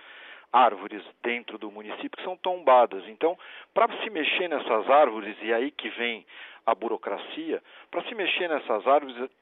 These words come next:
tinha um longo percurso, havia um longo percurso pra se fazer até a poda, quanto mais a remoção.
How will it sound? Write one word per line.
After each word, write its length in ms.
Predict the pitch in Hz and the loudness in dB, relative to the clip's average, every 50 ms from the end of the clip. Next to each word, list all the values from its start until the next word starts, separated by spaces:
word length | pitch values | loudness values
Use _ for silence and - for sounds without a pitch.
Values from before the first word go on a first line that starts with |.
| _ _ _ _ - | _ _ _ _ -8
tinha 240 | - 156 165 170 180 | -8 -6 -4 -4 -6
um 180 | 190 185 185 | -4 -4 -2
longo 480 | 156 151 170 202 233 240 233 208 170 175 | 0 2 2 4 2 2 0 -4 -6 -6
percurso, 680 | - - 156 135 - - - - - 175 170 - - 135 | 0 2 2 2 2 -2 -8 -8 -6 -6 -6 -4 -2 -4
havia 160 | 117 120 - | -4 -4 -6
um 160 | 311 311 - | -10 -8 -4
longo 400 | 139 151 254 415 440 403 349 339 | -2 0 0 0 0 0 -2 -4
percurso 840 | - - - 123 - - - - 156 - - - - - - 101 - - - - - - _ _ - | -2 0 -2 -2 -2 -4 -10 -10 -10 -10 -8 -10 -10 -12 -12 -14 -16 -16 -18 -20 -20 -20 _ _ -2
pra 160 | - 135 135 127 | 2 2 2 2
se 100 | - 156 - | -2 -8 -4
fazer 420 | - 180 165 143 156 175 180 180 | 0 0 0 2 2 2 0 2
até 200 | - 143 - 190 208 | 0 0 4 4 4
a 80 | 226 | 4
poda, 420 | - _ - 175 156 135 - - - - | 4 _ 6 6 8 8 6 4 0 -2
quanto 260 | - - - - 143 | -4 -6 -4 -4 -4
mais 260 | 135 135 143 143 135 | -2 -2 -2 -2 0
a 80 | 160 156 | -2 -2
remoção. 560 | 135 151 151 160 165 160 - - 117 107 98 | -2 -2 -4 -6 -6 -6 -4 -4 -4 -4 -4